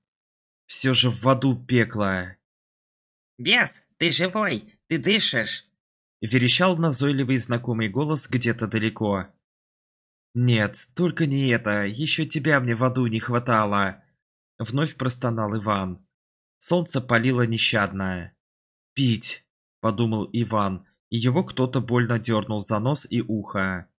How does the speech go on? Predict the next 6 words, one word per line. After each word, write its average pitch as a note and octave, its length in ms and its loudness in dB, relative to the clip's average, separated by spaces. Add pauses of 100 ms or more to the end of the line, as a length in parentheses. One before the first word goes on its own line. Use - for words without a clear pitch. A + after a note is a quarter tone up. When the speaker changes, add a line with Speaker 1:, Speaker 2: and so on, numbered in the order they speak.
(560)
Speaker 1:
"Ай!" D3+ 500 2 (360)
вскрикнул B2+ 600 -2
Иван C#3+ 380 2
и C3+ 200 0
разлепил A#2+ 520 0
глаза. G#2+ 640 -2